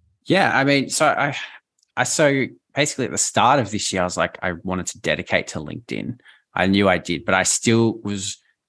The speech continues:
I felt really, um, self-conscious about posting. Like, just, like, I don't know what it was, just some imposter syndrome, or, like, who am I to be talking to these brands about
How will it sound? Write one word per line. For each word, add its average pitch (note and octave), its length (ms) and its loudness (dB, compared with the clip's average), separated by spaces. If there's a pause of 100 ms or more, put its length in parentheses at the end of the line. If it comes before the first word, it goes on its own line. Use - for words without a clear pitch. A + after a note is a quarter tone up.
(160)
I G2 60 2
felt - 260 2
really, G#2+ 540 4
um, F2+ 720 2
self-conscious - 1400 -2
about F2+ 320 0
posting. B2+ 640 0 (540)
Like, F#2 300 0
just, - 280 0
like, F2+ 360 0 (500)
I B2+ 60 2
don't D#3 100 2
know C3+ 140 4
what G#2+ 160 4
it - 80 0
was, G2 460 0
just - 280 -4
some G2 300 0
imposter - 480 -2
syndrome, G2 800 2
or, F#2 200 -4
like, - 140 -6
who C#3+ 160 2
am A#2 120 6
I A2 180 6
to G#2+ 80 2
be F#2 140 0
talking F2 680 -2 (300)
to A2 100 -2
these F2+ 220 2
brands E2+ 460 0
about D#2+ 380 0